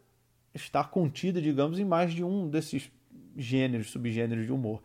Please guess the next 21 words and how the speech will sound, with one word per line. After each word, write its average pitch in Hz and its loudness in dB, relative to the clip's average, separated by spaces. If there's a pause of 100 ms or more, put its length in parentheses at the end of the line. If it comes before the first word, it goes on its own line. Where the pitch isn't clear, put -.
(380)
né? 123 0
O 143 2
humor 180 8
escatológico, 202 6
eu 147 6
acho 147 -2
que - -2
algumas 151 0
pessoas 165 0
confundem 185 4
também 127 0
com 127 -8
humor 120 0
negro. 110 -2
O - -10
que 180 -4
que 175 0
é? 120 6
O 117 4
humor 151 2
escatológico 196 4